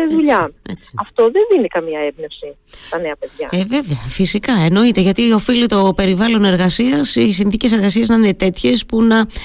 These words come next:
Speaker 1: ε, προωθούν και την αυτοβελτίωση, το να προωθείται το επιστημονικό ακαδημαϊκό έργο. Δεν το συζητώ καθόλου. Αν να δουλεύεις με
Speaker 2: Ναι,
Speaker 1: τέτοιους
Speaker 2: ναι.
Speaker 1: εξοδοτικούς ρυθμούς, δεν, δεν έχει κανένα νόημα. Πώς να το πω, καταλαβαίνετε πώς το λέω.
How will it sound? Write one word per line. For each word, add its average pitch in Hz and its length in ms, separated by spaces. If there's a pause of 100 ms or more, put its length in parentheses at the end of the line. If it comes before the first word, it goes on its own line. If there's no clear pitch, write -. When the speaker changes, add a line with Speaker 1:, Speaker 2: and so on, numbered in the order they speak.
(220)
Speaker 1:
ε, 196 420
προωθούν 208 380
και 254 100
την 240 160
αυτοβελτίωση, 190 920
το 202 140
να 185 260
προωθείται 185 440
το 185 100
επιστημονικό 165 600
ακαδημαϊκό 156 600
έργο. 147 220
Δεν 214 120
το 240 100
συζητώ 185 320
καθόλου. 180 400
Αν 170 160
να 190 120
δουλεύεις 180 400
με 175 80
Speaker 2:
Ναι, - 60
Speaker 1:
τέτοιους 285 180
Speaker 2:
ναι. 190 60
Speaker 1:
εξοδοτικούς 185 600
ρυθμούς, 233 560
δεν, 240 280 (600)
δεν 233 140
έχει 233 140
κανένα 226 300
νόημα. 190 440
Πώς 160 160
να 170 80
το 151 120
πω, 139 260
καταλαβαίνετε 165 560
πώς - 200
το - 80
λέω. 131 240